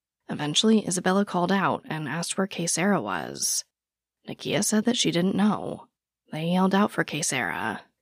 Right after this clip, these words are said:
but received no reply, and they couldn't see her anywhere, so they began walking back towards Natosi's house. As they got close, they saw him pulling out of the driveway.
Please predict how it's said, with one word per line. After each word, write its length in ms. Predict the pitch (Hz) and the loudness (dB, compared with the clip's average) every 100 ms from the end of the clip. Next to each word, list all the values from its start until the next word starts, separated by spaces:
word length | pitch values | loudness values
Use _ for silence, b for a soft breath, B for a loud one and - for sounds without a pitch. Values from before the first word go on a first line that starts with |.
| - | -8
but 240 | 160 160 | -2 -2
received 320 | 185 - 165 | 0 0 0
no 220 | 165 156 165 | -2 0 0
reply, 720 | 160 180 165 - - - - _ - | 0 2 2 0 -8 -10 -12 _ -10
and 160 | 165 | -6
they 100 | 165 | -4
couldn't 280 | - 190 214 | 0 0 2
see 140 | - 190 | 2 2
her 180 | 185 - | 2 2
anywhere, 680 | 180 180 117 71 85 98 - _ _ | 4 4 0 -6 -8 -12 -14 _ _
so 300 | - 151 151 | -4 -2 2
they 100 | 196 | 2
began 340 | - 147 160 | 2 -2 0
walking 360 | 175 170 180 170 | 2 2 2 0
back 240 | 139 135 | 0 -4
towards 340 | - 139 127 - | -4 -4 -4 -4
Natosi's 560 | 143 - 196 - 95 | -4 0 0 0 -2
house. 600 | 135 76 76 - - - - _ _ _ _ - | -4 -4 -4 -2 -2 -2 -6 _ _ _ _ -6
As 180 | 180 185 | -4 0
they 100 | 190 | 0
got 200 | 139 - | 0 -4
close, 460 | - 190 151 135 - | 0 2 2 0 -4
they 120 | 143 | -4
saw 220 | - 170 | -2 0
him 180 | 190 202 | 2 2
pulling 420 | - 151 214 214 | 0 2 2 2
out 140 | 156 139 | -2 -6
of 60 | |
the 120 | 160 | -8
driveway. 840 | - 156 185 190 185 170 - 175 | -6 -2 -2 -2 -6 -6 -8 -12